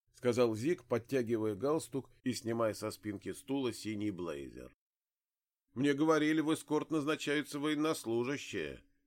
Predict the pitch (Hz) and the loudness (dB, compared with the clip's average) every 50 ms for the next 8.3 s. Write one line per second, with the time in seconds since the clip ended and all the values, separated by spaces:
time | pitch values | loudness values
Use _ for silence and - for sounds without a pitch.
0 | _ _ - 107 101 - 101 95 101 101 95 85 - - 92 90 90 92 80 76 | _ _ -8 -8 -6 -4 -4 -4 -2 -2 -4 -4 -4 -6 -4 -4 -4 -4 -4 -6
1 | 69 62 - 62 - - - _ _ _ _ _ _ _ _ _ _ _ _ _ | -12 -12 -12 -14 -16 -16 -20 _ _ _ _ _ _ _ _ _ _ _ _ _
2 | _ _ _ _ _ _ - - 175 202 202 190 - - 160 160 160 165 156 151 | _ _ _ _ _ _ -2 -2 0 2 2 0 0 0 0 2 4 4 4 2
3 | 139 - 156 131 107 90 92 87 78 73 71 69 67 67 67 65 - _ _ _ | 2 0 0 -2 -2 -2 -4 -4 -4 -4 -6 -6 -6 -6 -6 -8 -10 _ _ _
4 | _ - - 143 156 113 110 110 98 - 90 98 98 - 101 98 90 80 73 73 | _ -4 0 0 0 2 2 -2 -2 -2 -4 -6 -6 -4 -4 -4 -4 -6 -6 -10
5 | 65 - _ _ _ _ _ _ _ _ _ _ _ _ _ _ _ - 95 101 | -10 -12 _ _ _ _ _ _ _ _ _ _ _ _ _ _ _ -10 -2 2
6 | 139 151 151 147 139 131 - - 170 196 202 - - 147 135 127 139 147 139 135 | 2 2 4 2 0 0 -2 -2 -2 -2 -2 -2 -2 -2 0 0 0 0 0 0
7 | 139 131 113 120 127 131 - - 147 139 120 - - 135 131 - - 110 90 76 | -2 -4 -2 -2 -4 -4 -2 -2 -4 -4 -4 -4 -2 -2 -2 -2 -2 -6 -4 -4
8 | 76 73 69 65 62 - | -6 -8 -10 -12 -14 -16